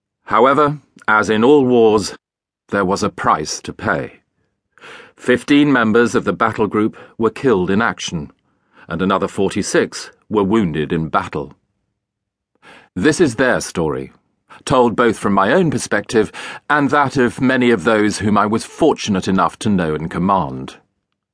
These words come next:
It says something of the impact on their families and on those whose loved ones did not return. I have attempted to capture the essence of the fighting at the sharp end, the sights, sounds,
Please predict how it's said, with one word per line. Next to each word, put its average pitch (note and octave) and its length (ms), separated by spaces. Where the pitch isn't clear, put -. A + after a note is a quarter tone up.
It C3+ 140
says A3 200
something G#2 400
of F#2+ 100
the A2+ 100
impact A2 420
on F#2+ 160
their F#2+ 140
families D#2+ 640
and A2 120
on A2 140
those G#2+ 380
whose A2 320
loved A2 260
ones F#2+ 380
did F#2 140
not F#2+ 360
return. D#2+ 680
I D#3+ 140
have A#3 100
attempted A2+ 400
to - 80
capture A2+ 380
the G2 220
essence G2 480
of D#2+ 100
the F#2 60
fighting F2 500
at - 80
the F2+ 80
sharp G2 440
end, A#1+ 380
the - 100
sights, - 600
sounds, G#2 600